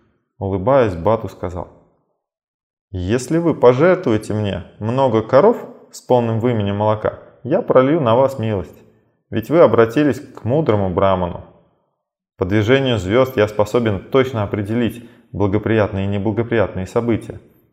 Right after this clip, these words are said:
Во мне скрыта сила всеведения». Обрадованные Гопи воскликнули:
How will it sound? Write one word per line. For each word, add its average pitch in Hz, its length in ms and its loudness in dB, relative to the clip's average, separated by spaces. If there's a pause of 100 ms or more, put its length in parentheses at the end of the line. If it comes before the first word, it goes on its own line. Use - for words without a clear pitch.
Во 95 160 -4
мне 104 220 -2
скрыта 120 520 -2 (440)
сила 120 480 2 (260)
всеведения». 101 680 -2 (1200)
Обрадованные 95 840 -2
Гопи 104 400 -2 (300)
воскликнули: 92 680 -6